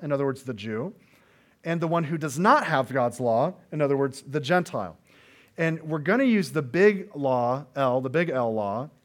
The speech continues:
the Torah, but then Paul's gonna inject a different use of the word law, even though in our English we have L A W, he's gonna inject a different use, uh, and meaning,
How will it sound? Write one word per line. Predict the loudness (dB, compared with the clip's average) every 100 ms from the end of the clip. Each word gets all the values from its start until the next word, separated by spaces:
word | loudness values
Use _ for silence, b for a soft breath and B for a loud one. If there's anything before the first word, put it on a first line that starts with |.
| -18
the | -4 -2 -2
Torah, | -4 0 2 2 0 -4 _ b b b
but | -6
then | -2 -2
Paul's | -4 -6 -4 -2
gonna | 0 0
inject | -2 -4 2 2 0 -6 -6
a | -4
different | 0 2 2 0 -2
use | -4 -4
of | -6 -8 -12 -8
the | -4
word | -4 -4
law, | -4 -2 -2
even | -2 -2
though | 0 -2
in | 0 -2
our | 0
English | 0 -2 0
we |
have | 0 2
L | 2
A | 4
W, | 2 0 -2 -6 -8 b b b
he's | -8
gonna | -2 0
inject | 2 0 0
a | -2
different | 0 0 0 -4 -6 -14
use, | -6 -4 -4 -10 -18 -8
uh, | -4 -4 -4
and | -4
meaning, | -4 -4 -8